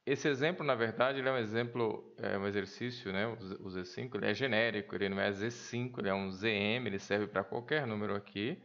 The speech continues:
Essa operação é uma operação definida, vocês têm, inclusive, existe, é, rotinas prontas, é uma operação pronta, como somar dois números, fazer potência de dois números. Vocês, quando estiverem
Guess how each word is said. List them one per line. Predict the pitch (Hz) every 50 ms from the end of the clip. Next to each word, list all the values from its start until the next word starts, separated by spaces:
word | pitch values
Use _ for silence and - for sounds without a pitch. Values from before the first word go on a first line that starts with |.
| - - _ _ _ _ _ _ _ _ _ _ _ _ _ _ _ _ _ -
Essa | 131 143 - 160
operação | 156 - 151 139 127 120 - - 135 131
é |
uma | 120 117 120
operação | 117 - 113 107 107 104 - - - 113 113 110 107 101 95 101
definida, | 98 120 135 131 - 180 147 123 127 143 160 165 139 113
vocês | 98 101 101 - 104 104 -
têm, | - - 113 110 113 113 110
inclusive, | 101 - 104 98 101 120 120
existe, | 110 98 107 110 104 - - - 107 101 98 95 90 92 - - - _ _ _ _ _ _ _ _ _ - -
é, | 110 98
rotinas | 92 98 110 110 - - - 131 123 117 117 -
prontas, | - - - 120 120 135 143 147 139 - - 98 95 95 95
é | 95
uma | 98 101
operação | 98 - 104 98 98 - - 113 120 120
pronta, | 120 113 113 127 135 127 - 95
como | - - 92 92 90
somar | - - 98 95 98 104 110 110 98
dois | 98 90 87 -
números, | - 98 107 123 120 104 95 - - - - - - - - - -
fazer | - 92 90 90 98 98 98 95 92 -
potência | - 90 90 - 95 98 - - -
de | -
dois | - 101 107 107
números. | 104 104 104 110 113 104 95 95 95
Vocês, | 95 92 - - 98 -
quando | - 104 101 98
estiverem | - - 101 92 101 101 101 101 101 95 95